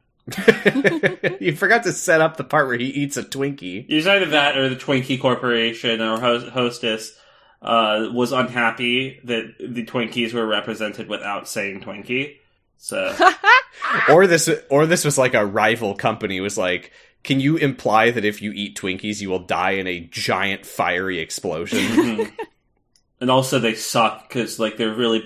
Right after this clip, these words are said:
Speaker 2: they won't rot if you, if you have rot powers.
Speaker 3: Is that what that was?
Speaker 2: <laughs>
Speaker 3: Because it was also in a plastic
Speaker 2: It was a twi-,
Speaker 3: packaging.
Speaker 2: it was a Twinkie.
Speaker 1: It was, it was the classic Twinkie joke.
Speaker 3: Okay.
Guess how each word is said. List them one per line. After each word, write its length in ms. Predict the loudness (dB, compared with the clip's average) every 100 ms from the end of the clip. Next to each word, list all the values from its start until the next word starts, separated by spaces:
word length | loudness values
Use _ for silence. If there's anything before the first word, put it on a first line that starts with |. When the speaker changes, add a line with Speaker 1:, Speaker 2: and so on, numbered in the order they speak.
| -2
Speaker 2:
they 140 | -2
won't 240 | 0 0 0
rot 420 | 0 2 2 0
if 160 | -8 -8
you, 380 | -8 -8 -10 -14 -16
if 160 | -12 -6
you 80 | -4
have 100 | -4
rot 240 | -8 -6
powers. 580 | -4 -2 -2 -4 -10 -20 _ _ -4
Speaker 3:
Is 280 | -2 0
that 260 | 6 6 8
what 200 | 6 10
that 200 | 8 8
was? 240 | 6 6 2
Speaker 2:
<laughs> 20 |
Speaker 3:
Because 280 | 2 2 4
it 60 |
was 120 | 0 4
also 380 | 6 6 2 2
in 180 | 2 2
a 60 | 0
plastic 600 | 2 2 0 -4 -8 _ _ _ _ _ _ _ -2
Speaker 2:
It 200 | 0 2
was 160 | 2
a 40 | 0
twi-, 120 | -2 -4
Speaker 3:
packaging. 200 | -2 0
Speaker 2:
it 100 | 2
was 160 | 0
a 40 | -2
Twinkie. 280 | -4 2 8
Speaker 1:
It 100 | 10
was, 280 | 8 4
it 140 | 4 6
was 200 | 6 4
the 140 | 0
classic 500 | 0 2 2 0 -8
Twinkie 420 | -8 -10 -10 -12 -8
joke. 540 | -6 -4 -6 -10 -12 -4
Speaker 3:
Okay. 300 | -4 -4